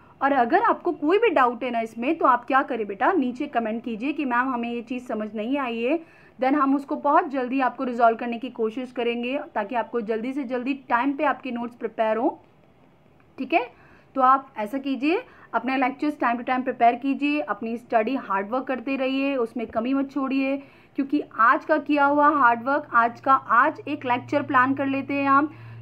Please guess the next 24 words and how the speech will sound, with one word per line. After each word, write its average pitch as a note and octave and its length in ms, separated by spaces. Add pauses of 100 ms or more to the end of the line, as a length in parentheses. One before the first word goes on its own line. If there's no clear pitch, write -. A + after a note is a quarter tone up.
तो D#4 60
आपको A#3+ 540
आगे A#3+ 440
जाकर A#3+ 360
इसका A#3+ 280
burden G#2 360
feel A2 220
नहीं A3 260
होगा D4+ 480 (320)
और B3 180
हम D4+ 380 (300)
अपने C#4+ 260
दिमाग C4 280
में C#4 140
कोई F4+ 180
stress D4+ 360
नहीं D#4 80
पालेंगे, C#4 460
क्योंकि D4 240
हम D#4 200
time A#3 240
to A#3 100
time A3+ 260
study A3 300